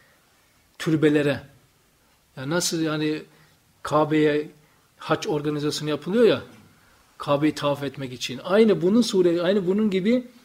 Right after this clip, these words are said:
işte belirli türbelere, yani imamların vesaire türbelerine organizasyon, hac organizasyonları vardır. Hatta ihrama giriyorlar. Yani ihrama girmek vesaire ve bu surette yani o kabirleri tava-, tavaf etmek.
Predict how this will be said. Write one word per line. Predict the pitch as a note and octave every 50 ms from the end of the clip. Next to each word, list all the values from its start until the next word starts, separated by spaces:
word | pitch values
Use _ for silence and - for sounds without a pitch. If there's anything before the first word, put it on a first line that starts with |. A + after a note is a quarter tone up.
| _ _ _ _
işte | - - - F#3 F3+ F3 D#3 D#3+
belirli | E3+ E3+ F3 F3+ G#3 G#3+ -
türbelere, | - F#3 E3+ D#3+ E3+ E3 E3 E3+ E3 F3 G3+ A#3+ B3 - - - _ _ _ _
yani | F3 C#3+ D3+
imamların | E3+ D#3 D#3 D#3 D#3 D#3+ D#3+ E3 E3 E3+ E3 E3 D#3
vesaire | D3+ D3 - E3 D#3+ D#3
türbelerine | D#3 - E3+ D#3 D3+ D#3+ D#3 D#3+ D#3+ D#3 E3+ G3+ A#3 A#3+ A#3+ - - - _ -
organizasyon, | D#3+ E3+ D#3+ E3 D#3+ D#3+ D#3+ D#3+ D3+ F#3+ F3
hac | - - F#3+ G3+ - G3+
organizasyonları | G#3 E3+ E3 D#3+ E3 E3+ E3 D#3+ D#3+ D#3 - E3+ D#3+ D#3+ E3+ F3 G3+ G3+
vardır. | F3 C#3 A#2+ A2+ A2+ - - - _ _ _ _ _ _ _ _ _ _ _ _ -
Hatta | D#3+ F3 F3 - G3+
ihrama | G3 F#3+ C#3+ D3+ D#3 D3+ D#3+ F#3 G3+
giriyorlar. | F#3+ G3 F3 E3+ D#3 C#3 B2 A#2+ A2+ - - - - _ _ _ _ _ _ _ _ _ _
Yani | - B2 C3+
ihrama | D#3+ A#2 A#2 D3 D3 D3 D3+ D#3
girmek | C#3+ D3 D3+ C#3+ D3+ D3+ D3 C#3+ - -
vesaire | D3 B2 - - D#3 D#3+ F3+ F3 D#3
ve | D3+ D3 D#3+
bu | F#3
surette | - - F3+ E3 E3 D#3+ D#3+ - G3
yani | F#3+ F#3 F3 F3 F#3 F#3 F#3 - - - _ _ _
o | F#3 D3
kabirleri | - - D#3+ D3+ D#3+ E3 F3 F3 E3+ D#3+
tava-, | - - D#3 D3+ D#3 E3+ F3+ E3+ F3+
tavaf | - D#3+ D#3 E3 E3 E3 E3+
etmek. | - - - B2+ A#2